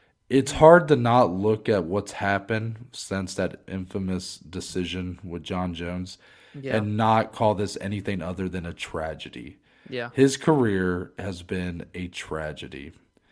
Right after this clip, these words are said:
Speaker 2: Mm.
Speaker 1: It's just one of the saddest things that I've ever been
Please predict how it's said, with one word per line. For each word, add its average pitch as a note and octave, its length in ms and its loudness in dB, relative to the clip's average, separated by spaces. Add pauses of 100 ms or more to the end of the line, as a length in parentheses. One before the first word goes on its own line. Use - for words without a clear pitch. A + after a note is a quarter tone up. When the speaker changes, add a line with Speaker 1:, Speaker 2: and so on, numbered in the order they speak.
(320)
Speaker 2:
Mm. C3+ 100 -14
Speaker 1:
It's A#2 220 -2
just D3 220 4
one C3+ 140 2
of B2 80 0
the A#2 80 0
saddest A#2 680 0
things F2 560 -4
that F2 100 -6
I've F2 220 -6
ever F2+ 600 -6 (360)
been F2 420 -6